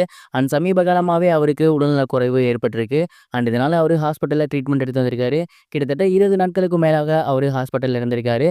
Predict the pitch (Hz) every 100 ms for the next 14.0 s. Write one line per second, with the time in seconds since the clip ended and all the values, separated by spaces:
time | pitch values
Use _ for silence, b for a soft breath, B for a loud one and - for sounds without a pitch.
0 | 170 - 170 214 220 226 208 202 202 196
1 | 185 170 156 165 165 160 151 147 143 139
2 | 139 127 127 127 139 160 139 127 143 165
3 | 175 160 151 151 147 160 151 151 156 143
4 | 131 127 135 131 123 123 131 131 123 123
5 | 123 120 117 120 117 117 117 120 117 120
6 | 113 113 117 156 175 b b - 190 220
7 | 196 196 175 185 165 160 175 175 165 156
8 | 151 143 135 139 135 117 131 131 127 120
9 | 123 123 123 117 117 117 113 127 156 -
10 | b b 131 131 143 185 165 165 180 175
11 | 160 151 151 185 196 b b 165 214 190
12 | 196 208 170 175 185 190 180 165 160 151
13 | 160 151 135 135 139 135 127 127 143